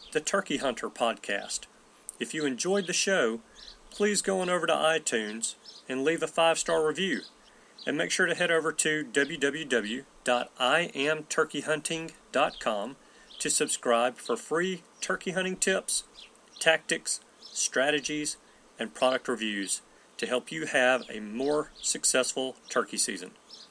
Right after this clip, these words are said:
And stay tuned for upcoming episodes on hunting afternoon birds, how to film your hunt, and the breeding cycle of hens,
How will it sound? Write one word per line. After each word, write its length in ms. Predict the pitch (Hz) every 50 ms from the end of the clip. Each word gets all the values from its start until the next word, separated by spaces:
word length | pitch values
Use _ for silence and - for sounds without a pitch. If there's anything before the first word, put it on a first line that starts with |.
| - - - - - -
And 100 | 120 -
stay 240 | - - 175 180 185
tuned 320 | - - 185 160 143 -
for 160 | - 123 - -
upcoming 460 | 165 160 - - - 185 180 170 165
episodes 500 | 160 147 - 139 - - 147 139 131 -
on 400 | - 123 123 139 143 147 151 147 - - - - - - - -
hunting 360 | - - 143 139 - 156 143
afternoon 500 | 147 156 147 - - 151 151 165 170 156
birds, 560 | 113 113 107 101 98 98 - - - - - - - - - - - - - - - -
how 120 | - 123 143
to 60 | 160
film 300 | 156 - - 175 175 170
your 120 | 170 170 156
hunt, 440 | - 190 190 180 - - - - - - - - - - - - - - - -
and 140 | 131 139 143
the 60 | 135
breeding 320 | 120 156 165 160 156 151
cycle 380 | - - 160 160 156 151 160 160
of 100 | 156 -
hens, 460 | 175 180 180 165 156 151 147 - -